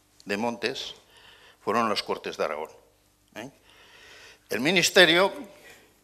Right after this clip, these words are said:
Departamento de Evaluación de Impacto Ambiental, cada vez es más exigente. Y Europa cada vez es más exigente.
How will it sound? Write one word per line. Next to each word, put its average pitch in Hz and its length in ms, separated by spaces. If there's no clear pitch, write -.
Departamento 107 880
de 143 60
Evaluación 120 500
de 131 80
Impacto 123 360
Ambiental, 127 460
cada 101 260
vez 127 200
es 135 220
más 127 220
exigente. - 720
Y 101 100
Europa 120 720
cada 95 220
vez 104 260
es - 420
más 107 560
exigente. 104 720